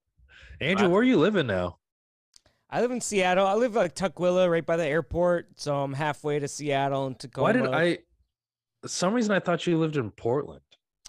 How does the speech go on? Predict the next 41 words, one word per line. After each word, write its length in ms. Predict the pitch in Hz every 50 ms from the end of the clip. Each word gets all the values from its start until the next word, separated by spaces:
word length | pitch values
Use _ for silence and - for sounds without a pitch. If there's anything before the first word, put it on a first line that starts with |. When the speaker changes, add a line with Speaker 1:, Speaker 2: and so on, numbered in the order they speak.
| - -
Speaker 3:
No, 440 | 113 135 151 165 175 196 190 185
someone 280 | 165 - - 277 359 381
just 180 | 330 302 226 208
asked 240 | 208 202 214 -
me 100 | 208 208
that 240 | 190 196 185 170 -
too. 380 | - - 208 196 190 170 156 - -
Oh, 140 | 151 160 165
Mike 240 | 156 165 170 165 -
Wally 220 | 170 170 160 147
Walter, 420 | 135 139 143 151 165 - 170 165
Speaker 1:
You 80 | 160 175
Speaker 3:
but 60 | 214
Speaker 1:
know 80 | 220 254
what 120 | 254 202
Speaker 3:
he's 80 | 143 120
Speaker 1:
it 120 | 123 131 156
is? 260 | 185 185 202 - -
Speaker 3:
going 120 | 120 120
insane. 420 | 113 - - 127 127 127 120 120 117 _ _ _ _ - - - - - - - - - - - - - _ _ _ _ _ _ _ _ _ _
Speaker 2:
Adam 200 | 101 104 104 107
Speaker 1:
I 100 | 135 170
Speaker 2:
Pocket 180 | 233 196 202 240
Speaker 1:
think 460 | 196 156 139 135 135 - - - - 110
Speaker 2:
and 220 | 107 107 104 101
switched, 540 | - - 110 110 104 - - - - - -
uh, 380 | 98 95 95 95 90 90 90 - -
<laughs> 40 | - - _ - - - _ _ _ _ _ _ _ _ _ _ _ _ _ _ _ _ _ _ _ _ _ _ _ _ _ _ _ _ -
Speaker 1:
I 120 | 123 143
think 240 | - 240 240 226 202
someone 460 | - - 170 160 156 160 156 151 143
else 400 | 113 110 113 117 139 151 - -
named 220 | 151 147 135 120 110
Andrew 380 | 107 110 117 120 - 139 120
Rivers 420 | 107 101 95 95 110 139 139 127 -
sent 240 | - - 104 104 101
me 140 | 113 110
a 60 | 104 95
friend 240 | - - 98 101
request 420 | 110 117 - 131 131 127 - - -
on 340 | 104 98 95 90 87 82